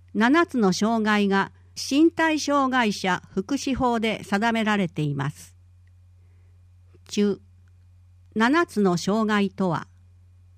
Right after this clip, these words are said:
一、心臓機能障害。二、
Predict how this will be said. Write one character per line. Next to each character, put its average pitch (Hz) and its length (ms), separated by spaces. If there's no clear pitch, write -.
一、 - 460
心 311 400
臓 285 260
機 254 180
能 262 300
障 214 380
害。 151 260
二、 220 280